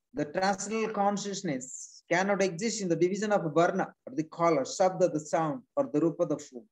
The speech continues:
If transcendence is indivisible, then it cannot be defined or coexist with the composite parts. <laughs> So anyway, the transcendental consciousness cannot be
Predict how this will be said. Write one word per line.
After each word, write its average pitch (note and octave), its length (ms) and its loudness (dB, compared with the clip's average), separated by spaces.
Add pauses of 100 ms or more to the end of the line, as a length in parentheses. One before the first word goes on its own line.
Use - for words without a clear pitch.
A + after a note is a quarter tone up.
(580)
If E3 260 2
transcendence G3+ 680 2
is G#3+ 180 -4 (140)
indivisible, F#3+ 960 2 (200)
then C#3+ 140 -8
it D3+ 240 -8
cannot F3+ 460 -2
be E3 80 2
defined G3 500 2
or F3+ 160 2
coexist G#3 560 0
with F#3+ 200 -2
the B3+ 340 6 (440)
composite F3 520 -4
parts. - 720 -2
<laughs> D#3 80 -2 (1200)
So A3 100 4
anyway, B3+ 340 4
the A3+ 100 2
transcendental A3+ 680 -2
consciousness A3+ 800 -4
cannot G#3 360 2
be D4 380 2